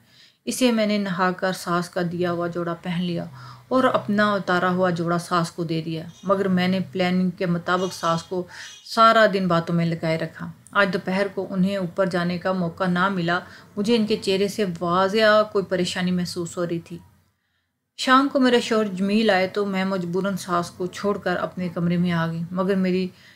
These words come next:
नज़रें सास के कमरे की तरफ थीं। रात के नौ बजे फिर इसी तरह मेरी सास एक ट्रे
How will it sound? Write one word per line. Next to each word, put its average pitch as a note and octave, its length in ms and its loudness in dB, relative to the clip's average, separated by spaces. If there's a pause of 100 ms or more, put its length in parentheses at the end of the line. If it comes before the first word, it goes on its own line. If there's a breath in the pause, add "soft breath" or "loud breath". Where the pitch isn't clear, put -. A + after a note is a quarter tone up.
(160 loud breath)
नज़रें G3 340 2
सास F3+ 340 -2
के F#3 120 -6
कमरे F3 300 0
की E3+ 140 -6
तरफ E3+ 280 -6
थीं। F3 220 -10 (420)
रात F3 300 0
के F3+ 120 -4
नौ F3 220 0
बजे F3 320 -2 (120)
फिर G3 260 -4 (400 loud breath)
इसी A3 240 -2
तरह F#3 260 2
मेरी F3+ 220 2
सास F3 400 -2
एक F3 260 -4
ट्रे F#3 320 0